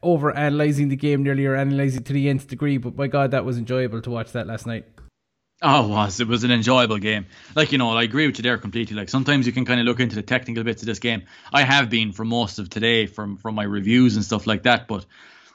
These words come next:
Speaker 2: just as an actual game to watch, so enjoyable. So, like, as in just a lot of attacking rugby. I mean, look, there's some bang average defence as well. But, like, you look at the way, like, that, that Cardiff came into this game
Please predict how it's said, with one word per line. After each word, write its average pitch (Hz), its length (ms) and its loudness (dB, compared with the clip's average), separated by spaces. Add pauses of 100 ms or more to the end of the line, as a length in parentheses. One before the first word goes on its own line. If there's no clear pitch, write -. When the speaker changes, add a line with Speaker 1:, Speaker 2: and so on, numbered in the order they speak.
(160)
Speaker 2:
just 214 300 2
as 135 160 2
an 135 60 0
actual 127 340 -2
game 123 360 0
to 104 120 -10
watch, 113 560 -4
so 220 460 -2
enjoyable. 107 560 -2 (500)
So, 170 300 0
like, 143 240 2
as 127 160 -2
in 127 160 2
just 123 200 -2
a 139 60 -2
lot 143 240 4
of 127 60 2
attacking 123 500 -2
rugby. 120 540 0 (340)
I - 60 2
mean, 165 180 4
look, 147 160 4
there's 131 160 -2
some 120 140 -2
bang 135 260 4
average 123 400 -2
defence 110 400 -6
as 101 140 -10
well. 127 240 0 (420)
But, 143 180 0
like, 123 280 2
you 135 300 -4
look 156 180 -2
at 127 80 -4
the 120 80 -4
way, 127 180 2
like, 120 180 0
that, 120 200 -6
that 120 200 -6
Cardiff 139 380 0
came 120 180 -4
into 120 280 -2
this 110 160 -4
game 117 400 -4